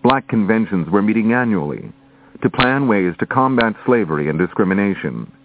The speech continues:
In eighteen fifty, Congress passed a new fugitive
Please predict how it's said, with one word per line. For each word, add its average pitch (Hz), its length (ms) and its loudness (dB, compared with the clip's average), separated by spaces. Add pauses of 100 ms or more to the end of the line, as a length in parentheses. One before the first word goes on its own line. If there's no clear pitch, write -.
(1800)
In 113 120 2
eighteen 151 400 0
fifty, 73 520 -4 (640)
Congress 143 500 2
passed 98 300 0
a 113 80 4
new 104 480 -2 (180)
fugitive 107 460 0